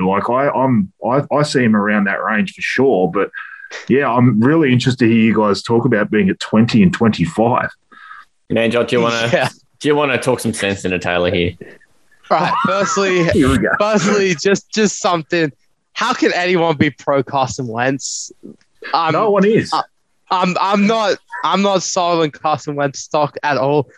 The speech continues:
Speaker 3: We didn't even have him in that quarterback ranking. We, he didn't even make the cut,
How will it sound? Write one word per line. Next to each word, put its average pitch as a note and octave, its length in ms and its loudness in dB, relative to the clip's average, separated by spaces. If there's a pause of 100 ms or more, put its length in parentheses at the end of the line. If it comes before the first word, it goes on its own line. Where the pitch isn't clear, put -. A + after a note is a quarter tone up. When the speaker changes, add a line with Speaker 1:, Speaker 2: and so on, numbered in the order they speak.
Speaker 3:
We F3 100 2
didn't F#3+ 180 2 (140)
even D#3 120 0
have F3 340 -2
him E3+ 140 2
in D#3 100 0
that C#3+ 220 -2
quarterback D3+ 600 -2
ranking. C#3+ 440 -2
We, D3 180 2 (380)
he A#3+ 140 2
didn't A#3 180 0
even F3 260 2
make F#3 240 -2
the D#3 100 0
cut, F3 460 -2